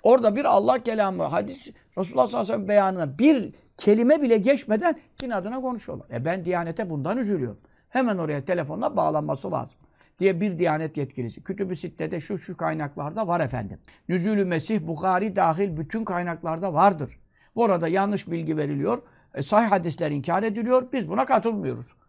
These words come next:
E, ben bunu söylüyorum. Ben yoksa Diyanete benim bir gıcığım yok, bir şeyim yok. Orada Din İşleri Yüksek Kurulu'nda çok kıymetli hocalarımız var. E şimdi İsa Aleyhisselam'ın nüzulü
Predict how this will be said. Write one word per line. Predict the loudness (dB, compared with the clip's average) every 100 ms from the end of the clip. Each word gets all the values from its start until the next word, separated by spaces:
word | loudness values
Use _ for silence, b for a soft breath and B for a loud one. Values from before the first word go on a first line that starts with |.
| _ -10
E, |
ben | -6 -6
bunu | -8
söylüyorum. | -8 -6 -6 -4 -4
Ben |
yoksa | -4 -6 -8 -6
Diyanete | -6 -6 -6 -6
benim | -8 -10 b b
bir | -4
gıcığım | -2 -2 -2 -2
yok, | -4 -6
bir |
şeyim | -8 -8 -6
yok. | -8 -12 b b
Orada | -4 -4 -4
Din | -4 -6
İşleri | -8 -6 -4
Yüksek | -4 -6 -10
Kurulu'nda | -8 -8 -8
çok | -8 -10
kıymetli | -8 -6 -6 -8 -10 b b
hocalarımız | -8 -4 -2 -2 -4 -6
var. | -8 -10 _ -8
E | -6
şimdi | -2 -2
İsa | 0 0
Aleyhisselam'ın | 0 -2 -2
nüzulü | -2 0 0